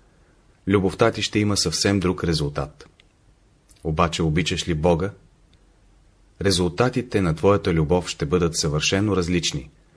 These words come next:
от тия на другите видове любов. Човек трябва да използва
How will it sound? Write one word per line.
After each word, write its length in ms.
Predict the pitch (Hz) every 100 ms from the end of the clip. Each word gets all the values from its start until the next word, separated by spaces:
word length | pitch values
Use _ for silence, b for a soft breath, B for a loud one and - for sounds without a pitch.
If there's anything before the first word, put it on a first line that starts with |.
| b b
от 240 | 82 80 -
тия 320 | 90 85 85 - _ _ _ _
на 100 | 95
другите 460 | 87 110 82 78 78
видове 360 | 76 71 69
любов. 460 | 69 67 69 - - _ _ _ _ _ _ _ _ _ _ _ _ _ - - _ _ _ _ _ - _ _ _ _ b b b b b b b b b _ _ -
Човек 320 | 104 131 151
трябва 240 | 135 127
да 80 | 110
използва 720 | 107 - 113 110 98 98 98